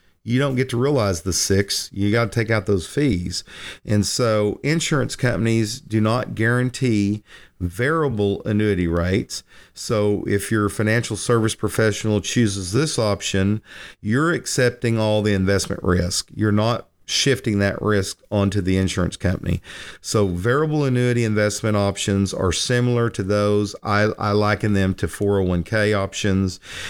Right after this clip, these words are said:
You choose these sub accounts where your money's placed, but often, um, though not,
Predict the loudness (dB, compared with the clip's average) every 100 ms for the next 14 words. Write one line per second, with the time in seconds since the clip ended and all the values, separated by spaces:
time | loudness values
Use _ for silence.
0 | -6 0 0 0 0 0 0 -2 0 2
1 | 2 0 -2 0 2 0 -4 -2 0 2
2 | 2 0 -2 -4 -2 0 2 0 -4 -12
3 | -20 -18 -16 -8 -4 0 0 0 -2 0
4 | 0 2 -2 -10 -20 -14 -2 0 2 2
5 | 0 -2 -12 -20 -8 -2 0 2 2 0
6 | -4